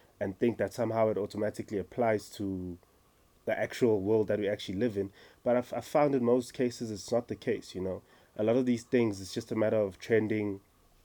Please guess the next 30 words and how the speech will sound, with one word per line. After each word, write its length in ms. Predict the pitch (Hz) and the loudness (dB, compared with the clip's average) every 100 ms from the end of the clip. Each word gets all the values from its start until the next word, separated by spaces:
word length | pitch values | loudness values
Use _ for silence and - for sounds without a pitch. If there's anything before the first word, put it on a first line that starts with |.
| _ _ _ - | _ _ _ -10
and 140 | 104 | -4
having 260 | 107 110 101 | 0 0 0
buzz. 440 | 104 104 104 98 - - - - | 0 2 0 -4 -16 -20 -20 -4
But 100 | 110 | 0
once 220 | 113 120 | 2 2
it's 200 | 117 - | -2 -8
died, 320 | - 110 110 101 | -4 -2 0 -2
it's 180 | - | -4
died, 320 | - 113 104 98 | 0 4 4 2
and 120 | 98 | 0
you 80 | 98 | 0
wake 220 | 110 - | 0 0
up 160 | 107 | -2
the 60 | 98 | 0
next 300 | 101 - - | -4 -6 0
day, 380 | 107 98 98 95 - _ _ _ _ 107 | 2 2 0 -4 -14 _ _ _ _ -4
uh, 180 | 95 | -2
your 280 | 92 101 117 | -2 4 6
life 240 | 113 113 113 | 6 4 2
physically, 880 | - 117 117 - _ _ 120 110 - | -2 0 0 -6 _ _ -4 -4 -4
physically 480 | - 127 113 - 107 | 2 2 2 -2 -4
basically 560 | - 107 - - 113 | 0 -2 -4 -10 -14
consumes, 640 | 101 101 - 113 107 101 - - _ - | -10 -10 -8 -4 -2 -4 -8 -20 _ -6
uh, 80 | 104 | -6
continues 960 | - 107 104 95 - 131 113 98 101 - - _ 117 | -2 -2 -2 -6 0 2 4 2 -4 -12 -20 _ -2
as 160 | 117 | -2
per 160 | - 104 | 0 0
normal, 400 | 107 110 92 78 | 2 2 0 -4
you 120 | 92 | -6
know? 220 | 95 107 | -4 -6